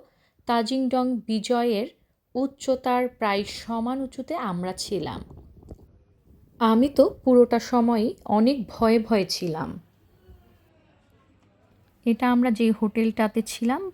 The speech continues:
তার, আহ, সামনের রাস্তা। তো আমরা এখানে হেঁটে হেঁটে ঘুরে ঘুরে দেখছিলাম রাতের শহর।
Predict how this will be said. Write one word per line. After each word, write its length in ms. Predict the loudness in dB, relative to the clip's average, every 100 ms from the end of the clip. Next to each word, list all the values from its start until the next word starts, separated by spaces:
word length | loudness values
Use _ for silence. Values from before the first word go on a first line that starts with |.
| -2
তার, 320 | 2 2 2 2
আহ, 500 | 0 0 -2 -4 -8
সামনের 600 | 0 2 4 2 0 0
রাস্তা। 500 | 0 -2 -6 -8 -8 -10 _ _ _ _ _ _
তো 100 | 0
আমরা 340 | 2 2 2
এখানে 260 | 0 2 2
হেঁটে 240 | 2 0 -2
হেঁটে 200 | -2 -4
ঘুরে 260 | -2 -2
ঘুরে 180 | 0 -2
দেখছিলাম 560 | -2 -6 -4 0 2 2
রাতের 240 | 0 -4
শহর। 420 | -4 -2 0 -2